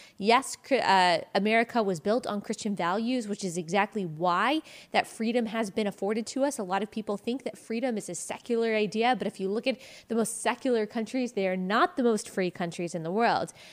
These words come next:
Uh, America was built on this crazy, at that time, pretty radical idea that men and women should be able to follow their own conscience. This is a very,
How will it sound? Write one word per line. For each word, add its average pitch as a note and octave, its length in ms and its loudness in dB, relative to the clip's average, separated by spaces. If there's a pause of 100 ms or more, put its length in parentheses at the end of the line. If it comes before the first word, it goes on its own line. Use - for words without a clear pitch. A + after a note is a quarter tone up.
(140)
Uh, G3+ 180 8
America A3+ 560 2
was G3 260 0
built G#3 480 2
on G3+ 220 -2
this G3+ 260 0
crazy, A3+ 800 2
at - 160 -8
that A3+ 240 2
time, G#3+ 240 -4
pretty C#4 340 -2
radical G#3 600 0
idea F3+ 360 2
that E3+ 140 0
men G3 240 -2
and A3+ 140 -2
women G3 320 0 (280)
should A3+ 280 0
be A3+ 180 0
able A3 220 4
to G#3 120 -4
follow A3 680 2
their G#3 320 -2
own G3 180 0
conscience. F#3 600 -6
This F#3+ 180 -4
is F3+ 140 -4
a G3 80 0
very, G#3+ 360 0